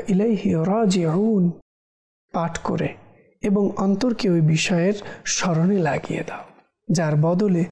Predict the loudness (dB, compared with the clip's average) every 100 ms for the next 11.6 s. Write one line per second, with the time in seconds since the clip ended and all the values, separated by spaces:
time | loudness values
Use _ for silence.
0 | _ _ -2 0 2 0 0 0 -2 -2
1 | 0 2 2 2 2 0 -2 _ _ -4
2 | -4 0 0 2 0 0 -2 -2 0 2
3 | 0 0 -2 -6 -6 -4 -4 -4 -8 -8
4 | _ _ _ _ _ _ _ _ _ 0
5 | 2 4 2 2 0 0 -2 0 0 0
6 | 0 0 0 2 2 2 0 -4 -18 -20
7 | -20 -20 _ _ _ _ _ _ _ _
8 | _ _ 0 2 2 0 0 0 2 2
9 | 2 2 0 0 0 2 2 0 -4 -20
10 | -4 0 2 0 0 0 2 0 0 -2
11 | 0 2 2 2 2